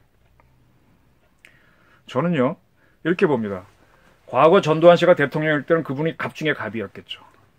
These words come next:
근데 지금은 세상 바뀌었어요. 지금 문재인 정부 때입니다.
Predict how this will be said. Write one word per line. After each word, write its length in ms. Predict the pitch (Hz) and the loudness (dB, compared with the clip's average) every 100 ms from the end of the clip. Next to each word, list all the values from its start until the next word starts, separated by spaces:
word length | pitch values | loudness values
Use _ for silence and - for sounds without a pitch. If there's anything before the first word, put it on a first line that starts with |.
| _ _ _ _ _ _ _ _ | _ _ _ _ _ _ _ _
근데 140 | 165 | -4
지금은 680 | 170 - 147 185 156 170 92 - | -2 -2 0 0 0 -2 -8 -18
세상 300 | - 180 175 | -12 -4 -2
바뀌었어요. 500 | 156 120 135 - 120 | -2 -4 -6 -8 -10
지금 220 | 98 151 131 | -6 -6 -4
문재인 360 | 139 156 175 | -2 2 2
정부 300 | 156 131 107 | 2 -2 -4
때입니다. 400 | 107 98 90 _ | -14 -14 -16 _